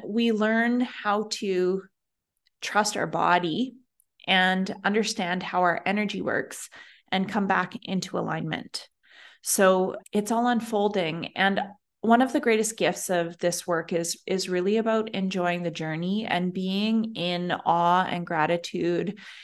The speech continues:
and wonder of the magical occurrences that happen when inner work is done. I can't help but mention something that feels really beautiful to me as well.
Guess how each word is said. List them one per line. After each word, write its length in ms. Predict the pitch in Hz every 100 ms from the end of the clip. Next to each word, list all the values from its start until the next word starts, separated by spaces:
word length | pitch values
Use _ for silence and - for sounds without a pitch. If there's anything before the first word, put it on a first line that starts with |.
| - -
and 240 | 190 185
wonder 680 | 170 175 175 190 233 247 - -
of 340 | 185 180 180 -
the 680 | 180 180 190 180 175 170 - - _ _ _ _
magical 500 | 180 170 196 214 233
occurrences 840 | 208 - 170 170 - 165 160 -
that 200 | - -
happen 760 | - - - - - - 170 -
when 240 | 196 175 -
inner 260 | - 170
work 220 | 95 131
is 160 | - -
done. 380 | - 58 - 185 _ _ - - - - -
I 100 | 214
can't 300 | 226 277 269
help 400 | 220 202 196 -
but 280 | 185 160 - -
mention 800 | 180 175 170 170 160 156 180
something 480 | 196 175 170 175 170
that 300 | 151 123 -
feels 400 | - 208 170 165
really 360 | - 151 147 156
beautiful 600 | 190 - - - - -
to 160 | - 208
me 180 | 240
as 160 | 202 -
well. 380 | - 71 190